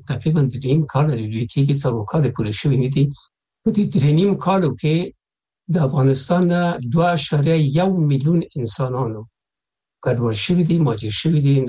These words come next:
باندې مبتکر دي. ته مګر سره د دې چې افغانان په دې پوهیږي، ورځ په ورځ د میډیا د لارې نه اوري، لوستل کیږي او د میډیا د لارې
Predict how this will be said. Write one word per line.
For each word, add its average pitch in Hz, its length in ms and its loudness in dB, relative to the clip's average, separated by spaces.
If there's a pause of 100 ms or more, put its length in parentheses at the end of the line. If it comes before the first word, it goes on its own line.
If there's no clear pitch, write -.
(720)
باندې 120 260 -2
مبتکر 113 400 -6
دي. 123 100 0
ته 139 120 -2
مګر 156 180 2
سره 185 300 2
د 196 160 0
دې 202 180 2
چې - 80 -2
افغانان 160 420 2
په 151 100 -2
دې 160 200 2
پوهیږي، 165 500 2 (420)
ورځ 143 260 4
په 190 80 -6
ورځ 175 200 0 (120)
د - 40 -4
میډیا 127 360 -2
د 131 100 2
لارې 143 360 2
نه 123 60 -4 (140)
اوري، 147 480 0
لوستل 113 300 -8
کیږي 139 500 0 (680)
او 135 320 0
د 156 100 -4
میډیا 139 380 0
د 139 100 0
لارې 135 260 2